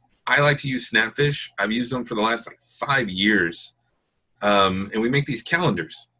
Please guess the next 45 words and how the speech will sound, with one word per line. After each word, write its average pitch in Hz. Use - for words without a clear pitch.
And, 95
like, 87
buy 117
one, 135
get 123
two 131
free. 127
So -
you 113
can 123
get 127
a 113
dozen 113
calendars 101
for 90
a 92
hundred 101
bucks. -
Make 139
a 156
calendar, 143
you 107
know, 98
fill 143
it 135
with 123
pictures 135
of, 107
of 104
you, 113
or 113
if 113
you, 110
if 110
you 117
have 117
kiddos, 113
um, 107
this 120
is 131
a 131
great 135
gift 151
for 151
grandparents 104